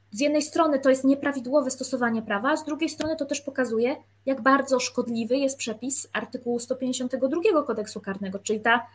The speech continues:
penalizacja pomocy w aborcji, że chcemy tak naprawdę przy użyciu pieniędzy podatników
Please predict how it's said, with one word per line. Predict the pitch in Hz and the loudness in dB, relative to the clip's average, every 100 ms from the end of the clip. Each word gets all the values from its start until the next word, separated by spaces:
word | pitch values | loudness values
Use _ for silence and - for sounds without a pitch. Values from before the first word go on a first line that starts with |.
| _ - | _ 0
penalizacja | 269 254 247 254 | 4 6 4 2
pomocy | 269 320 320 240 | 0 0 0 0
w | |
aborcji, | 214 202 202 220 | -2 -2 -2 -2
że | 208 214 214 - _ _ _ _ - _ _ | 0 0 -2 -10 _ _ _ _ -20 _ _
chcemy | - - 311 403 | 0 6 8 6
tak | 294 - | 0 4
naprawdę | 262 262 220 196 202 185 240 | 2 6 6 6 2 0 0
przy | - - 302 | 0 0 0
użyciu | 269 - 277 277 | 0 -2 -4 -4
pieniędzy | 262 269 302 269 | -2 0 0 0
podatników | 247 214 214 202 196 269 415 - | 0 0 0 -6 -4 0 0 -2